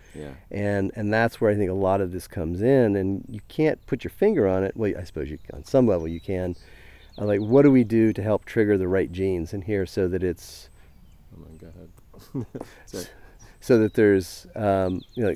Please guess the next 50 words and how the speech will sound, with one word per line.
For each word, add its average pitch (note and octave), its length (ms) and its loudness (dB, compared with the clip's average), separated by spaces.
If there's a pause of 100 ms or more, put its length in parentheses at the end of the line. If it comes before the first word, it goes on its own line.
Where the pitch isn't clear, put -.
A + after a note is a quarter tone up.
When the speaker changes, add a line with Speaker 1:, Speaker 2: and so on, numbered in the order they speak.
Speaker 2:
less A#2+ 240 2
susceptibility G2 680 -2
to F2 100 -4
apple F2+ 260 -6
scab D#2+ 320 -6
or E2+ 80 -6
less F#2 200 -4
susceptibility E2+ 680 -8
to E2 60 -10
codling E2 440 -8
moth D#2+ 360 -10
or, E2+ 300 -4
or E2+ 180 -6
anything F2+ 260 -4
along E2 220 -6
those, F2 180 -6 (300)
or D3 100 4
in C#3 60 6
the B2+ 60 2
case B2 240 2
of F#2 100 -16
grapes, C#3+ 420 2 (380)
less G2+ 200 2
susceptibility G2 640 -2
to F2 60 -10
downy F#2 340 -4
mildew. F2+ 560 -4
You F2+ 100 -10
know, E2+ 160 -10 (260)
how A#2 160 4
do C3+ 60 6
we B2+ 100 6
trigger A2 400 2
those F#2 260 -2
genes F#2+ 680 0 (220)
if B2+ 160 -2
they're A2 200 0
there? F2+ 520 0 (380)
And A2 80 -4
I G#2+ 60 -2
think A2+ 160 0
the G#2+ 60 0
only G#2 120 2
way G2 120 0
we F2+ 100 -6
can F2 160 -4
do G2 200 -2
that F2+ 160 -2
is F2+ 180 -6
to E2 180 -6